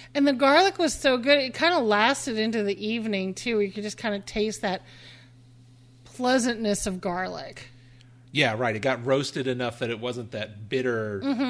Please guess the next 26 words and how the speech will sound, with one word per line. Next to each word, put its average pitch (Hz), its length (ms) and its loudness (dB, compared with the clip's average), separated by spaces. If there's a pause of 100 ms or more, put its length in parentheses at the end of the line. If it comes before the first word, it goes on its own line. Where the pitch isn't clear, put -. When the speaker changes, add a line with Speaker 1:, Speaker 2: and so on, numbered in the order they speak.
(100)
Speaker 2:
overpowering 131 720 -4
garlic. 104 360 -8
But 101 100 -8
yes, 117 240 -6
there 113 100 -10
was - 240 -12
still 120 320 -8
enough 113 260 -6
of 107 120 -10
a 101 60 -8
garlic 104 480 -8
punch 107 320 -12
that 92 120 -14
it 104 160 -12
l-, 107 80 -16 (480)
lasted, 101 440 -8
yeah, 95 180 -12
like 95 200 -16
you 98 60 -14
said, 95 260 -14
in 101 120 -10
the, 92 120 -12
in 104 180 -12
the 104 60 -10
pleasant 101 400 -12
way. 95 260 -20